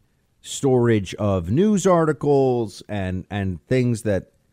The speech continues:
are part of the daily narrative creation machinery, we've been assuming that they would be honest in how they did all of this. And now what you're starting to see is the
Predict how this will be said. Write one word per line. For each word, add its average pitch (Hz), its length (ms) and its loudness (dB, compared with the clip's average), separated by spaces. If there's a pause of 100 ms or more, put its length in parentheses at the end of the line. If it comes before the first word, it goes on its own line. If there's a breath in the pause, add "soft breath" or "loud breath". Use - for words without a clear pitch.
(720)
are 117 140 0
part 156 320 0
of 110 100 2
the 101 80 0
daily 110 400 2
narrative 127 640 2
creation 165 720 0 (160)
machinery, 175 560 -4
we've 147 200 -2
been 151 120 -4
assuming 175 580 0 (540)
that - 180 0
they 185 160 8
would 165 220 6
be 143 180 6 (140)
honest 190 800 0 (1000)
in 127 180 4
how 117 240 2
they 104 140 2
did 92 200 0
all 80 200 -6
of 78 120 -16
this. - 360 -16 (160)
And 123 180 2
now 247 280 2
what 226 160 4
you're 160 100 2
starting 131 440 0
to 117 100 0
see 104 600 -2 (560)
is 101 500 -2 (140)
the 98 580 -4